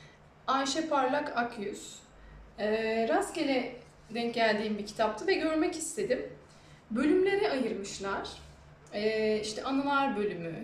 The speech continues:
ya da işte sanat bölümü gibi. Bu sefer çocuklar bizi yönlendiriyor ve çocuklar bize aslında yapmamız gerekenleri söylüyor. Örnek vereyim, ee, işte anne ve babaya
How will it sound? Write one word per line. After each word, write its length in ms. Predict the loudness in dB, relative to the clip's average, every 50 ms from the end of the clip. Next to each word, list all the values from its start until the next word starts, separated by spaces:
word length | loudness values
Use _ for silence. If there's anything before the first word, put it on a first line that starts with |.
| -6 -4
ya 120 | -2 -2
da 40 | -2
işte 180 | -2 -2 -4 -6
sanat 460 | -6 -2 -2 0 0 -2 -4 -4 -2
bölümü 300 | -2 -2 -2 -2 -6 -6
gibi. 300 | -6 -6 -6 -6 -4 -4
Bu 60 | -2
sefer 420 | 0 0 0 0 0 0 0 0 -2 -4 -10 -14 -18 -20 -20 -20 -20 -20 -20 -12
çocuklar 640 | -6 -4 -4 -2 -2 -2 0 2 2 4 4 2 0
bizi 200 | -2 -4 -6 -6
yönlendiriyor 640 | -6 -6 -6 -8 -8 -8 -8 -8 -6 -6 -2 0
ve 140 | 0 0 0
çocuklar 640 | -2 -2 -4 -4 -4 -4 -2 0 2 2 2 0 -2
bize 180 | -2 -4 -4
aslında 280 | -4 -4 -6 -4 -4 -2
yapmamız 460 | -2 -2 -4 -6 -6 -6 -8 -8 -8
gerekenleri 600 | -6 -6 -6 -8 -10 -10 -10 -10 -10 -10 -10 -8
söylüyor. 560 | -8 -8 -6 -8 -8 -8 -8 -6 -6 -4 -4 -6 -8 -12 -18 -20 -20 -20 -20 -20 -20 -20 -16 -4 0
Örnek 440 | 2 4 6 6 4 4 2 0 0
vereyim, 460 | 0 0 0 0 0 0 -2 -2 -4 -2 0
ee, 480 | 0 2 2 2 2 2 2 0 -2
işte 520 | -2 -6 -6 -2 2 4 4 4 4 0 -6 -12 -16 -20 -10 -4 0
anne 260 | 2 2 4 4 4
ve 160 | 4 4 2
babaya 480 | 2 2 2 2 2 2 2 0 -2